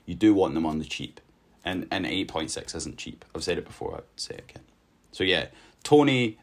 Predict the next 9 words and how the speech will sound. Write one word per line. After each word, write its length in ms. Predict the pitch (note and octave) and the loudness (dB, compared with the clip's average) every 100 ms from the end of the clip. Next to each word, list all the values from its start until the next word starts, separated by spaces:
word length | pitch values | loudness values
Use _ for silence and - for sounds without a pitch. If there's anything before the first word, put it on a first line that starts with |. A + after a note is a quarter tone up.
| - | -2
is 200 | F#2+ F2+ | -2 0
nailed 420 | F#2+ G2+ G2 F#2 | 2 2 2 0
but 140 | F2 C2 | -2 -2
expensive, 680 | - - D#2 - - - - _ - | -4 -6 -6 -6 -10 -14 -20 _ -14
according 380 | D#2 D2+ D2 | -8 -6 -6
to 100 | D2+ | -10
my 180 | - D2+ D#2 | -10 -10 -10
<laughs> 100 | - | -10
notes. 260 | - - | -10 -10